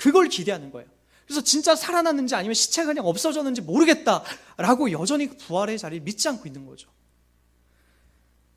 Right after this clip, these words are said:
여러분, 예수님이 우리들 가운데도 이렇게 역사하고 있다는 거, 뭐, 여러분이 확인하셨으면 좋겠어요. 여러분의 일상 속에 그분이 나타나십니다.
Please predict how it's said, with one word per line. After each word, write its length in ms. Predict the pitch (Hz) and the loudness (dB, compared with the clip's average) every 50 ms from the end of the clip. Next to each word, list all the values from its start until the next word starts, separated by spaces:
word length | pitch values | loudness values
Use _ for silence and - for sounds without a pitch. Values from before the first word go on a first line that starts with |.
| _ _ _ _ _ _ - | _ _ _ _ _ _ -6
여러분, 480 | 214 262 254 302 285 254 - - - _ - | -4 -4 -2 -2 -4 -4 -6 -14 -20 _ -4
예수님이 400 | 175 175 196 - 277 269 277 277 | -2 -2 -2 -2 -2 -4 -2 -2
우리들 340 | 240 190 208 202 240 233 226 | -4 -4 -6 -6 -8 -8 -6
가운데도 600 | - 220 214 208 202 202 196 208 208 196 - - | -6 -6 -6 -4 -6 -6 -6 -6 -8 -8 -10 -10
이렇게 380 | - 170 185 254 254 - - 208 | -8 -6 -6 -6 -6 -6 -8 -8
역사하고 460 | 151 120 - - 196 185 175 170 170 | -8 -8 -8 -10 -8 -8 -8 -10 -14
있다는 340 | 156 - - 156 156 156 156 | -16 -14 -14 -14 -14 -12 -12
거, 100 | 160 147 147 - - | -12 -14 -14 -16 -18
뭐, 200 | 196 156 170 - _ - - - | -16 -16 -18 -18 _ -20 -18 -14
여러분이 340 | 208 165 147 151 147 151 151 | -10 -8 -8 -8 -8 -10 -12
확인하셨으면 580 | - - 262 277 262 226 - - - - 156 127 | -12 -10 -8 -8 -6 -8 -8 -10 -14 -14 -16 -18
좋겠어요. 400 | - - - - - - 127 - _ _ _ _ _ _ _ _ _ _ _ _ _ - | -18 -18 -18 -18 -18 -18 -20 -20 _ _ _ _ _ _ _ _ _ _ _ _ _ -8
여러분의 320 | 143 143 156 165 170 160 147 | -6 -6 -4 -4 -6 -6 -4
일상 400 | 156 208 214 - - 269 262 262 | -2 -2 -2 0 0 0 0 0
속에 260 | 254 - 214 208 202 | 0 -2 -6 -8 -8
그분이 320 | - - 143 147 147 156 | -8 -14 -14 -14 -14 -14
나타나십니다. 840 | 143 117 113 _ - - 151 123 - - 147 139 143 _ _ _ | -14 -16 -18 _ -18 -18 -14 -14 -14 -14 -14 -18 -20 _ _ _